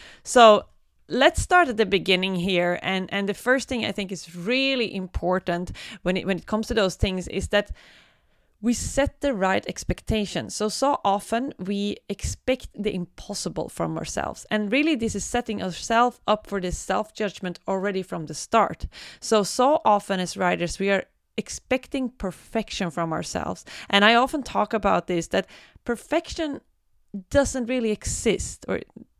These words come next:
it doesn't exist. It doesn't, doesn't really exist. It does not exist. So when you are expecting perfection from yourself,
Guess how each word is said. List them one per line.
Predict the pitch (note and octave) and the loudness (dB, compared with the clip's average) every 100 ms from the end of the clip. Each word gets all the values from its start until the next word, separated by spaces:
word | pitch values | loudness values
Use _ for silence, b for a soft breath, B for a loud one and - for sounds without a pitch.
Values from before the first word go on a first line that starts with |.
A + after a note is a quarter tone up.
| _ - | _ -12
it | F#3+ - A3+ F#3 | -10 -4 -6 4
doesn't | C4 F4+ G3 | 6 6 0
exist. | - - - | -4 -6 -4
It | F3 | 4
doesn't, | B3+ B3+ B3 | 6 8 6
doesn't | A3 G#3 F#3 F3 | 6 4 0 -2
really | G3+ C#4 | 2 4
exist. | A3+ G3 E3+ | 4 0 -4
It | F3+ D#3+ | -6 2
does | A3+ D4 - - | 6 6 2 -4
not | G3 G#3 - | -2 -2 -4
exist. | - - - C#4+ - - - B B B B B | -10 -10 -2 -2 -2 -6 -6 B B B B B
So | - A#3 G#3+ G3+ - | 2 4 6 4 -2
when | F#3 A3+ D#4+ F4 | 0 2 2 2
you | D4 A3+ | 0 0
are | G#3 G3 - | 2 0 0
expecting | F3+ - - A#3 - A#3 F#3+ | -6 -12 -4 -6 -4 -6 -6
perfection | F#3+ - - A3+ - G3+ | -8 -6 -4 -4 -4 -6
from | G3 F3+ | -4 -2
yourself, | E3 E3 - E3+ F3+ D4+ - | -2 -4 -4 0 2 2 -2